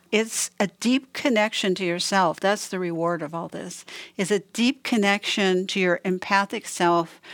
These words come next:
and to your spirit and to your intuition. But you have to remember you're always having a dialogue with your intuition. You don't just have to accept everything that comes in if it's coming in too fast and furious. You can say,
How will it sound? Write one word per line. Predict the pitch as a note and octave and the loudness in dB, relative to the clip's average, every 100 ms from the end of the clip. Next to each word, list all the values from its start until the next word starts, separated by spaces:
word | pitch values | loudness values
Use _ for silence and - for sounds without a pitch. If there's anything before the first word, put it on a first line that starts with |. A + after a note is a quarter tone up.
| - - | -18 -4
and | F3 F3+ | -2 0
to | F#3+ | 0
your | F3 E3+ | 0 0
spirit | - - A3+ B3 G3+ - - | -4 -2 0 2 2 0 -4
and | F#3+ F#3+ | -2 -2
to | - | 0
your | F#3 E3+ | 0 0
intuition. | - F3 E3+ F3 G#3 A3+ - D3+ E3 - - - - - | 0 -2 -2 -6 -6 -4 -2 -4 -6 -16 -20 -18 -18 -6
But | - G3 G#3+ | 0 0 0
you | G3+ | 0
have | G#3+ G#3+ | 0 0
to | C#4 | 0
remember | B3+ A#3 A3+ G#3 | 2 2 2 2
you're | F#3 F3+ | 2 2
always | G3 A3 A#3+ - | 2 2 0 0
having | G#3+ G3+ F#3 | 0 2 2
a | F3 | 2
dialogue | F#3+ F#3 A3 A#3 G3 E3+ E3+ E3+ | 2 4 4 4 4 4 4 0
with | F3+ F#3+ | -4 -2
your | F#3 | 0
intuition. | F#3 F#3 F#3+ F3 E3+ F3+ | 0 -2 -2 -2 -2 -2
You | F3 F#3+ | 0 0
don't | G3 F3+ | -2 -4
just | F#3 F3+ | -6 -6
have | F#3+ - | -6 -6
to | F3 | -8
accept | E3+ - - A#3 A#3 - | -8 -6 2 2 2 -2
everything | F3+ F#3+ F#3 F#3 F3+ | 0 0 0 2 2
that | E3 | 0
comes | - F3 E3 A#3 | 0 2 0 2
in | C#4 C4 | 2 2
if | F3+ | -2
it's | F3 | -8
coming | - F#3+ F#3 E3 | -6 -2 2 4
in | E3+ F3 | 4 2
too | - F3+ | -2 -2
fast | F#3 E3 E3+ - | 0 0 0 -2
and | E3+ | -2
furious. | - A3+ C4 D3+ - - - - - | 0 0 0 -2 -6 -12 -12 -14 -6
You | G3 G3+ | -2 0
can | A3+ F#3 | 0 -2
say, | F3+ | 0